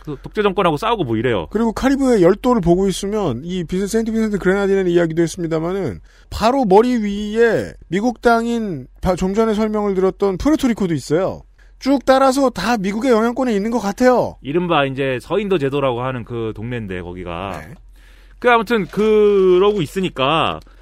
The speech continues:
Speaker 1: 사실 미국 입장에서는 부담스러운 거죠. 공산주의자들이 말이에요. 그렇지
Speaker 2: 음.
Speaker 1: 않아도 쿠-, 쿠바도 부담스럽고
Speaker 2: 음.
Speaker 1: 지금 특히 레이건 때는 썰어나고 한번 할 것처럼 이제 하던 때잖아요, 또.
Speaker 2: 음.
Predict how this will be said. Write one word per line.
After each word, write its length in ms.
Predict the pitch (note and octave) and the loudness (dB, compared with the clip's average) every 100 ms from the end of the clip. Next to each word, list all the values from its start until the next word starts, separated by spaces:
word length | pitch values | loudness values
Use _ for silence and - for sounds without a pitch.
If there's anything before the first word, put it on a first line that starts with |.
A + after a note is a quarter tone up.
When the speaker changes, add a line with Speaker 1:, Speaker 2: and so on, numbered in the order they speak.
| - | -20
Speaker 1:
사실 380 | - A3 G#3+ D#3+ | -2 0 2 0
미국 260 | A#2 F3 G3+ | 0 -6 -6
입장에서는 520 | D#3 G3 G3 F3 E3+ | -4 -2 0 -2 -4
부담스러운 580 | - D#3 G#3 G3+ A#3 A#3+ | -4 -2 -2 0 0 0
거죠. 160 | G#3 E3+ | 0 0
공산주의자들이 800 | D#3 F#3+ G#3+ G#3 F3 D#3+ B2+ A2+ | -2 -2 -2 -2 -2 -2 -2 -8
말이에요. 360 | G#2 F2+ D3 | -6 -8 -8
그렇지 300 | - G3+ F3+ | -4 -4 -2
Speaker 2:
음. 20 | F#3+ | -4
Speaker 1:
않아도 200 | D#3+ C#3+ | -2 -6
쿠-, 100 | - - | -12 -20
쿠바도 840 | - E4 C#4 A3 F3+ F3+ C#3+ B2 - | -10 0 2 2 2 2 2 -2 -10
부담스럽고 960 | C#3+ D3 C3 A#2 - G2+ G2+ A2 F2 D#2 | -4 -4 -2 -6 -4 -2 0 -2 -2 -6
Speaker 2:
음. 60 | - - - - - | -14 -20 -20 -20 -6
Speaker 1:
지금 280 | E3 E3 C3+ | -2 0 -2
특히 200 | - - | -4 0
레이건 360 | B2+ D#3 G#3 F3 | 4 6 4 0
때는 640 | E3+ A#2 G2 B2+ A2 E2 - - - | -2 -2 -4 -6 -6 -10 -14 -20 -14
썰어나고 440 | - B3 C4+ A#3 | 2 4 4 0
한번 320 | F3+ - B3+ G3+ | -4 -4 -2 -2
할 80 | |
것처럼 400 | A#3+ C4+ B3 F#3 | 0 0 2 0
이제 140 | C3+ B2+ | 0 -2
하던 260 | E3+ E3+ | -2 -2
때잖아요, 380 | E3+ F#3+ F3+ A2+ | -2 -2 0 0
또. 460 | - G2+ F2+ G#2 D#2+ | -2 -2 -2 -2 -4
Speaker 2:
음. 160 | G2+ | -8